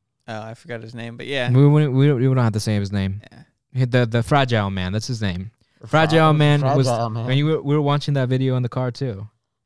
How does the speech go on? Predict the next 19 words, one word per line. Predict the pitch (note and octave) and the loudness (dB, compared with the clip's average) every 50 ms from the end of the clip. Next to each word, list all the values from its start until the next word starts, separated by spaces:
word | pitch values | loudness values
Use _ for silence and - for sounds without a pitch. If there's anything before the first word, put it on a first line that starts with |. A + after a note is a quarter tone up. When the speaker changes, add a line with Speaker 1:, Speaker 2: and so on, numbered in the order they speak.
| - | -8
Speaker 3:
Oh, | C3 C#3 D#3 E3 E3 D#3 C#3 A#2+ | -2 0 0 2 2 2 0 -2
yeah, | A#2 B2+ D3 D3+ D3 C3+ A#2 | -2 -4 -4 -2 -2 -2 0
Speaker 2:
Yeah, | A2+ C#3 C3+ | 0 0 2
Speaker 3:
yeah, | |
Speaker 2:
that | C3 C#3 C3+ | 2 2 2
Speaker 3:
yeah, | C3 | 2
Speaker 2:
guy | C#3 B2+ A2+ | 2 2 2
Speaker 3:
yeah, | A2 | 2
Speaker 2:
who | A#2 C3 C3+ | 2 4 4
Speaker 3:
yeah. | C#3 | 4
Speaker 2:
he | D3 | 4
was | C#3+ B2+ - | 4 2 2
talking | - D3+ D#3+ - - D3+ | 2 0 0 0 0 -2
to | B2 | -2
somebody, | - - A#2+ A2 G#2 G2 G2 F#2 G2 F#2+ | 0 0 0 0 0 -2 -2 -2 -2 -4
and | G2 A2+ | -2 -4
it's | A2 - | -4 -2
like, | A#2 G#2+ G2+ - - C#3+ _ _ _ _ _ _ _ _ _ _ _ _ _ _ _ _ _ _ _ - C3 | -2 -4 -4 -4 -10 -20 _ _ _ _ _ _ _ _ _ _ _ _ _ _ _ _ _ _ _ -8 0
because | B2 C3+ - - D3 C#3+ C#3 C3 A#2+ | 0 0 2 4 2 2 2 0 -4